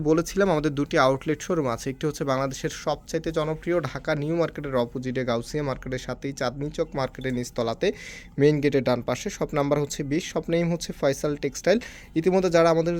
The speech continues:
শোরুমে ভিজিট করেছেন আপনারা জানেন চাঁদনী চকের সবচেয়ে বড় দোকানটি আমাদের। আলহামদুলিল্লাহ আমাদের এখানে সবসময় কাস্টমার অনেক বেশি থাকে, আর কাস্টমার বেশি থাকার অন্যতম রিজন হচ্ছে আমরা সবার আগে নতুন এবং আনকমন প্রোডাক্টগুলি কালেক্ট করে ফেলি এবং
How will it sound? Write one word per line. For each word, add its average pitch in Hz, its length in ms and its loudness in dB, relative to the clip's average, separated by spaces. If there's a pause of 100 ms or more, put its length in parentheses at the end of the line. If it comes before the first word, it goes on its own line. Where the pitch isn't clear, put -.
(160)
শোরুমে 156 420 2
ভিজিট 147 260 -2
করেছেন 147 360 0
আপনারা 135 220 0
জানেন 127 280 0
চাঁদনী 139 340 -2
চকের 151 280 -4
সবচেয়ে 156 400 -4 (120)
বড় 120 180 2
দোকানটি 139 400 -2
আমাদের। 123 280 -2
আলহামদুলিল্লাহ 127 480 -4
আমাদের 120 200 -2
এখানে 127 160 -6
সবসময় 160 460 -6
কাস্টমার 151 460 -2 (100)
অনেক 151 340 0
বেশি 151 220 0
থাকে, 165 240 -2
আর 160 80 2
কাস্টমার 165 440 0
বেশি 147 260 -2
থাকার 170 260 0
অন্যতম 170 340 -2
রিজন 165 260 0
হচ্ছে 170 240 -6 (500)
আমরা 151 220 6
সবার 165 400 6
আগে 175 200 4
নতুন 156 520 0
এবং 160 160 4
আনকমন 135 440 -2
প্রোডাক্টগুলি 123 400 0
কালেক্ট 123 300 -2
করে 156 220 0
ফেলি 165 180 -6
এবং 151 140 -2